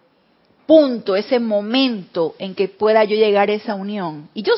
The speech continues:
sé que una de las condiciones es esa autopurificación, porque ¿quién es la que nos impide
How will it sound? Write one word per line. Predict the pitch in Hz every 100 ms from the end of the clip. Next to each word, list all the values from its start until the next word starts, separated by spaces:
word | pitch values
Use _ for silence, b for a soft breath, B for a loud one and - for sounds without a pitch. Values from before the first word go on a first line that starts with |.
| -
sé | - 349 208 160 _
que | 220
una | 233
de | 254
las | 254
condiciones | 208 175 - 220 247
es | 233
esa | 262
autopurificación, | 220 202 196 185 170 175 - 151 208 180
porque | 170 190 214
¿quién | 269
es | 349 339
la |
que | 294
nos | 208 233
impide | 208 196 277 277 302